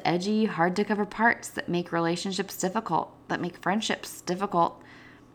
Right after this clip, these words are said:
that sometimes making, make just loving ourselves even can be difficult sometimes.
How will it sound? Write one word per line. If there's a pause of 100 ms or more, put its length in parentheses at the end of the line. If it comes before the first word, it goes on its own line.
that
sometimes
making, (380)
make (260)
just (200)
loving
ourselves (140)
even (500)
can
be
difficult
sometimes.